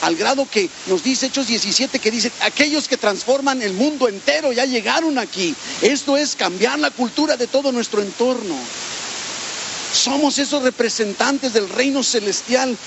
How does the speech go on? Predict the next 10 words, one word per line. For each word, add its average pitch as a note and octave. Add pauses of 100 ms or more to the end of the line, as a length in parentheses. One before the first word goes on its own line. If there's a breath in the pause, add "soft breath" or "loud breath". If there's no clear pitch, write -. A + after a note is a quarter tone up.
(160 loud breath)
aquí F3+
en C4+
la B3+
tierra B3+
para G3+
extender G3+
el G#3
reino A3
de F3+
Dios. G#3